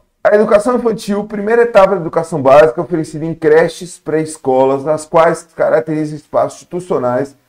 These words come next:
não domésticos. É o que eu falei da escolarização formal fora da família. Constituem estabelecimentos educacionais públicos e privados, educam crianças zero a cinco anos de idade,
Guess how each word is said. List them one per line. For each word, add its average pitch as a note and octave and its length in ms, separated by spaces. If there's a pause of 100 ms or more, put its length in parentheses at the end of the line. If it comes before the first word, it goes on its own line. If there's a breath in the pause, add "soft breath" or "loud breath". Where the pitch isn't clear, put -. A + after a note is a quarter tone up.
(140)
não G#3+ 380
domésticos. F#3+ 1200 (340)
É A#2 60
o A#2 40
que C3+ 80
eu C#3+ 120
falei D#3 480 (240 loud breath)
da C3 80
escolarização D#3 720
formal D#3 520
fora D#3 300
da E3 140
família. D3+ 500 (420)
Constituem F3+ 340
estabelecimentos F#3 640
educacionais D3+ 580
públicos G#3 480
e G3+ 60
privados, B2+ 680
educam D3+ 340
crianças C3+ 420
zero D#3 240
a G3 40
cinco F3 320
anos D3+ 160
de D3+ 60
idade, B2 380